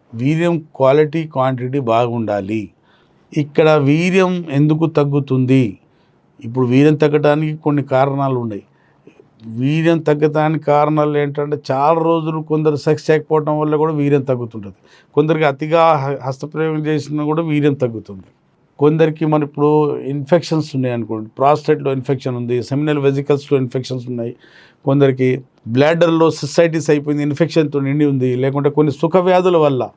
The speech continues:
ఎస్టీడీస్ కొన్ని ఉండటం వల్ల, దానివల్ల కూడా వీర్యం క్వాలిటీ, క్వాంటిటీ, విస్కాసిటీ అన్నీ తగ్గుతాయి.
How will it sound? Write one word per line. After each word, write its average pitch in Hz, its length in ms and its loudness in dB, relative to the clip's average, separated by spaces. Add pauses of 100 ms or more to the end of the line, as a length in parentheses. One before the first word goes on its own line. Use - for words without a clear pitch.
(640)
ఎస్టీడీస్ 147 560 2 (400)
కొన్ని 143 220 2
ఉండటం 151 360 2
వల్ల, 127 240 0
దానివల్ల 151 500 0
కూడా 160 200 0
వీర్యం 143 340 -2
క్వాలిటీ, 147 640 -2
క్వాంటిటీ, 139 720 -4 (200)
విస్కాసిటీ 143 800 -2 (520)
అన్నీ 160 160 2
తగ్గుతాయి. 117 460 -4